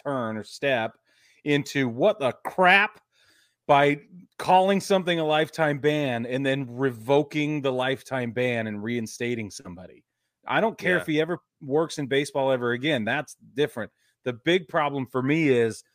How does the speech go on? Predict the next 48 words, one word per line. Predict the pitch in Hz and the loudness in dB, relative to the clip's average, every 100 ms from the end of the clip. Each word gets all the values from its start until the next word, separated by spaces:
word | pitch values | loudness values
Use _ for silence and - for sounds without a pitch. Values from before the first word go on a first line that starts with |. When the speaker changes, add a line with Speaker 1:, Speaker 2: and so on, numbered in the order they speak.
| _ _ _ _ - | _ _ _ _ -2
Speaker 1:
if | 139 - | -2 -2
<laughs> | - | -12
we're, | 120 190 - - _ _ | -4 -4 0 -2 _ _
like, | 131 160 131 - _ _ _ - | -2 -2 -2 -18 _ _ _ 4
are | 131 | 6
we | 139 143 | 6 2
giving | 113 151 156 156 | 0 0 0 -2
these | 165 143 | -4 0
out | 151 147 131 | 0 0 0
lightly? | 117 120 165 180 285 262 _ _ _ | 0 0 0 0 0 -4 _ _ _
Speaker 2:
<laughs> | 123 - _ _ _ _ _ _ - - _ 147 | -12 -12 _ _ _ _ _ _ -6 -6 _ -4
Speaker 1:
Is | 143 135 | -2 4
that | 147 139 | 6 6
the | - | 6
Speaker 2:
It | - | 6
sure | 220 214 | 8 6
seems | 226 | 6
Speaker 1:
problem? | 277 196 | 2 2
Speaker 2:
like | 113 107 113 | 2 0 0
it. | 165 - _ - | -2 -4 _ -8
It | 139 | -2
sure | 180 | -2
Speaker 1:
I | |
Speaker 2:
seems | 185 214 | 0 2
Speaker 1:
mean, | 247 | 2
Speaker 2:
like | 277 | 2
it. | - | 2
Speaker 1:
come | 415 | 2
on, | 440 403 415 233 | 2 2 2 4
Speaker 2:
Well, | 233 | 4
Speaker 1:
like | - - | 2 2
Speaker 2:
I | 175 | 2
mean, | 175 | 4
you | 208 269 | 4 4
could | 240 | 4
have, | 180 147 - - | 4 2 -2 -8
you | 151 247 | -2 0
could | 247 | 4
have | 185 139 | 4 4
appeased | 127 - 170 175 175 175 - - _ _ _ _ _ - | 0 -2 -8 -4 -4 -4 -8 -18 _ _ _ _ _ -16
major, | 120 123 139 139 139 | -6 0 0 -2 -4
you | 139 | -4
could | - 156 | 0 0
have, | 117 - | 0 -4
have | 120 104 _ _ | -6 -6 _ _
appeased | 113 - - 156 160 - - | -14 -12 -8 -6 -6 -8 -4
baseball | 110 110 - 95 | -2 -2 -4 -4
fans | 95 95 92 92 95 | -4 -8 -10 -12 -18